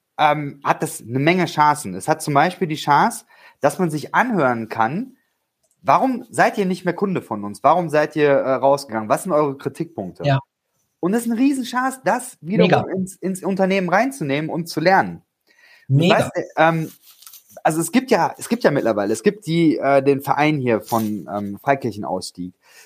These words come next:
Speaker 1: Es
Speaker 2: Ja.
Speaker 1: gibt im Englischen gibt's eine riesige Facebook-Gruppe von Exvangelical.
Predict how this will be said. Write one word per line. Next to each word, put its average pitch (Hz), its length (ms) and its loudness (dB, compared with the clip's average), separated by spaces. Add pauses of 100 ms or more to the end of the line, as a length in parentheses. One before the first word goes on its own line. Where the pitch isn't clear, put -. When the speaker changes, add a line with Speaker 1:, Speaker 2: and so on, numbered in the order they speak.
(120)
Speaker 1:
Es 143 100 4
Speaker 2:
Ja. 131 60 6
Speaker 1:
gibt 208 240 0
im 165 140 4
Englischen 180 460 0
gibt's 165 220 -4
eine 123 100 -2
riesige 185 340 -2
Facebook-Gruppe 147 920 2
von 135 440 -2
Exvangelical. 127 960 0